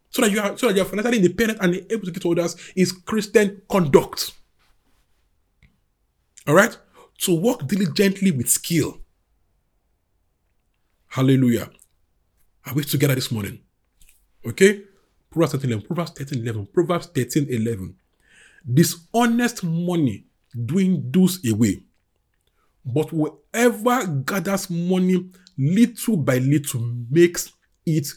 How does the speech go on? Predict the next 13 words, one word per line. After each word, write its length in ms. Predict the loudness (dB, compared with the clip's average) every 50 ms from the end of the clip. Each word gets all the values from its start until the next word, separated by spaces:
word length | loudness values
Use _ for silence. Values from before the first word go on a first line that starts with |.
| -14 -12 -10 -6
grow. 500 | -4 0 4 6 6 6 4 2 -6 -12 _ _ _ _ _ _ _ _ _ _ _ _ _ _ _ _ _ _ _ _ _ _ _ _ _ _ _ _ _ _ _ _ _ _ _ _ _ _ _ _ _ _ _ _ 0
Look 120 | 2 4
at 100 | 4 4
this. 240 | 2 0 -8 -12 -14 _ _ _ _ _ _ _ _ _ _ _ _ _ _ _ _ _ _ 0
Proverbs 420 | 2 4 6 4 4 2 -2 -2
ten 180 | 0 0 0 0
four 200 | 0 0 -2 -2
to 100 | -2 -2
five. 440 | -4 -2 -4 -4 -4 -10 -14 -18 -20 _ _ _ _ _ _ _ _ _ _ _ _ _ _ _ _ _ -4
"Lazy 960 | 0 2 4 6 6 8 8 8 8 6 6 6 8 10 10 10 10 6 0 0
hands 460 | 2 2 2 2 0 -4 -6 -8 -10 -12 -18 -18 -18 -20 -16 -6 -2
makes 680 | 2 4 4 4 6 6 6 6 6 4 0 -10 -8 -8
for 460 | -8 0 4 6 6 6 6 2